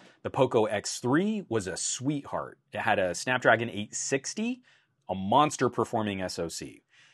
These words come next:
In the move to five G, the Poco X four got a Snapdragon six ninety-five. Now, I still think the Poco X four is a good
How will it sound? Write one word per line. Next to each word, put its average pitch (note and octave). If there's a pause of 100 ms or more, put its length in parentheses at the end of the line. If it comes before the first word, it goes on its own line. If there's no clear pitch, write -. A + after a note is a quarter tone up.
(260)
In B2
the A#2
move C3
to A#2+
five F2+
G, A#2
the F2
Poco F#2+
X -
four F2 (760)
got G#2+
a A2+
Snapdragon G#2+
six -
ninety-five. F#2 (1300)
Now, G#2+
I A2
still F#3
think F3+
the -
Poco C3+
X G2+
four C3+
is G#2
a G#2+
good G2